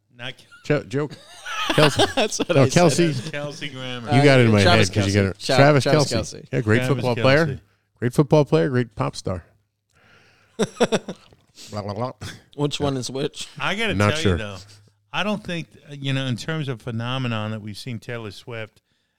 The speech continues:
Speaker 1: and, and, and the crowds that she can command,
Speaker 2: Yeah.
Speaker 1: is just unbelievable. I think she could be, if she wanted to run for president, she could probably
Speaker 3: Oh, uh-oh.
Speaker 2: I had a
Speaker 1: become
Speaker 2: friend went
Speaker 1: president.
Speaker 2: to, uh, bought tickets for his wife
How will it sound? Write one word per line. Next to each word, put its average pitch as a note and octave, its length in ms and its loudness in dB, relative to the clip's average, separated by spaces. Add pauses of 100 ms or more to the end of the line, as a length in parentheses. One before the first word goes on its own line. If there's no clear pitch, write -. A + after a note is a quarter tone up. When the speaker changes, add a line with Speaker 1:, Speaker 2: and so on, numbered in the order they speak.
(120)
Speaker 1:
and, A2 260 -12
and, A2+ 220 -8
and A2+ 220 -10
the G#2 40 -10
crowds A#2 460 -10
that G#2+ 120 -14
she - 140 -12
can G#2+ 200 -14
command, G2 640 -12 (360)
Speaker 2:
Yeah. F2 180 -4 (420)
Speaker 1:
is A#2 180 -12
just - 480 -14 (100)
unbelievable. G#2 880 -10
I G#2 160 -8
think E3 220 -14
she - 120 -20
could A2+ 140 -16
be, G#2 280 -12 (400)
if A2 160 -20
she - 200 -12
wanted E3 240 -12
to B2 40 -12
run A#2 200 -8
for G#2+ 120 -14
president, G#2+ 540 -10
she - 140 -18
could G#2 120 -20
probably G#2+ 680 -12
Speaker 3:
Oh, A2 200 -10 (200)
uh-oh. - 20 -16
Speaker 2:
I B2 40 -14
had - 80 -16
a G#2+ 60 -12 (160)
Speaker 1:
become F#3 80 2
Speaker 2:
friend E3+ 220 4
went D3+ 160 6
Speaker 1:
president. A2 480 -6
Speaker 2:
to, - 60 -20
uh, A#2+ 240 2
bought B2+ 260 2
tickets B2+ 320 -2
for A#2+ 120 -2
his G#2 140 -2
wife A2 480 2